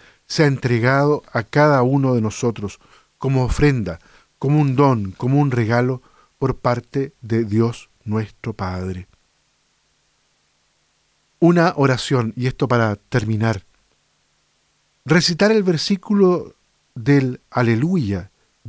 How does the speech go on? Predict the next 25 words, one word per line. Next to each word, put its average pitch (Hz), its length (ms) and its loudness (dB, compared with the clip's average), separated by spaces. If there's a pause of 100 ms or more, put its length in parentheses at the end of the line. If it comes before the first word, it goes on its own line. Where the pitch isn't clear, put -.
(460)
que 127 120 -2
está 131 180 0
en 135 80 4
las 120 100 0
lecturas 120 360 0
de 139 60 4
hoy. 135 260 2 (720)
Gloria 117 360 2
al 101 120 -2
Padre, 120 760 -2
al 117 380 -4
Hijo 175 320 -4
y 170 40 0
al 156 80 -2
Espíritu 123 400 -8
Santo, 90 540 -10 (460)
al 117 160 -4
Dios 117 220 -2
que 123 260 2
es, - 400 -6
que 117 280 -4
era 156 480 -2
y 117 120 -10
que 117 160 -4
vendrá. 95 500 -4